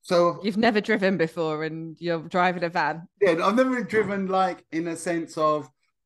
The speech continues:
Speaker 1: driving. It's really weird driving in a film, 'cause you just, when you're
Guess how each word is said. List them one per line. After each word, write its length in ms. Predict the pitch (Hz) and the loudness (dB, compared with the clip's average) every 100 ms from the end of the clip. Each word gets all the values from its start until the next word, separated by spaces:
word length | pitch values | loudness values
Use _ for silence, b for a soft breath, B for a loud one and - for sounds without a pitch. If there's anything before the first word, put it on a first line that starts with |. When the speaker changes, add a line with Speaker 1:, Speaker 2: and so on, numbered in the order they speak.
| _ _ - | _ _ -4
Speaker 1:
driving. 880 | 147 160 170 151 156 160 151 151 135 b b b _ _ - | 0 0 0 -2 -2 -2 -2 -6 -10 b b b _ _ -8
It's 180 | 190 - | -8 -4
really 300 | 262 330 302 | -2 2 2
weird 300 | 254 254 143 | 2 0 2
driving 340 | 151 139 127 | 2 0 0
in 80 | 117 | -6
a 40 | |
film, 300 | 107 123 113 | -6 -8 -8
'cause 220 | - 175 165 | -6 -6 -6
you 80 | |
just, 420 | 160 240 233 - - _ _ _ - | -2 -2 -2 -12 -16 _ _ _ -6
when 220 | 165 233 | 2 6
you're 200 | 262 226 | 6 4